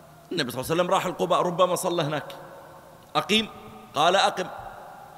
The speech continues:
فصلى بهم أبو بكر، وجاء النبي صلى الله عليه وسلم وأدرك بعض الص-، بع-، بعض الصلاة. شوف كيف ضرب مشوارا لأجل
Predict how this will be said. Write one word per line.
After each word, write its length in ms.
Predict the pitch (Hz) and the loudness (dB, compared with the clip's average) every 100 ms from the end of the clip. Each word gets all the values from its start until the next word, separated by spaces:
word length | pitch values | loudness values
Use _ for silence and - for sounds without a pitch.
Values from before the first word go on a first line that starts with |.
| - - | -20 -8
فصلى 520 | 139 170 175 190 190 | -4 2 4 6 6
بهم 280 | 180 190 185 - | 6 4 2 2
أبو 200 | 180 185 | 2 4
بكر، 360 | 196 196 180 - - - | 4 4 0 0 -14 -10
وجاء 360 | 117 131 180 175 | -4 4 6 4
النبي 220 | 170 175 | 2 0
صلى 100 | 160 160 | 0 0
الله 100 | 196 | 0
عليه 100 | 214 | 0
وسلم 100 | 190 | 0
وأدرك 440 | 196 190 175 - | 2 4 4 2
بعض 240 | 139 120 | -2 -2
الص-، 160 | 117 - | -4 -6
بع-، 300 | 139 135 - | -2 -2 -2
بعض 340 | 143 156 156 | 2 4 4
الصلاة. 380 | 170 - 113 92 - - - - - - - - - - - | 2 0 -2 -2 -8 -14 -18 -18 -20 -20 -20 -20 -20 -20 -6
شوف 200 | 180 175 | -2 0
كيف 340 | - 262 - | 8 8 8
ضرب 360 | 160 262 254 202 | 4 6 6 4
مشوارا 580 | 208 - 214 240 240 247 | 0 2 4 6 6 4
لأجل 580 | 214 220 233 233 254 | 4 4 4 4 -2